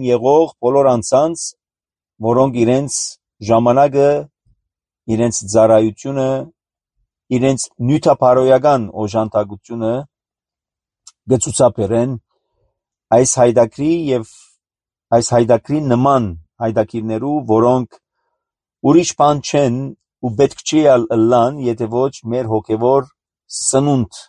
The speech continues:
մեր հոգևոր աճման, մեր հոգևոր գրթության նպաստելու։ Թող Աստված ինք իր օրհնություններով լեցնե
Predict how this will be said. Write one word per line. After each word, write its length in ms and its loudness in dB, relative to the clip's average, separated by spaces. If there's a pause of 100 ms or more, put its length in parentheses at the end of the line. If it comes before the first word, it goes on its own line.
(720)
մեր 180 2
հոգևոր 460 0
աճման, 560 0 (1400)
մեր 380 2
հոգևոր 600 2 (640)
գրթության 720 -2 (880)
նպաստելու։ 640 -4 (1200)
Թող 120 2
Աստված 460 2
ինք 320 -8 (1080)
իր 160 4
օրհնություններով 840 -2
լեցնե 480 -4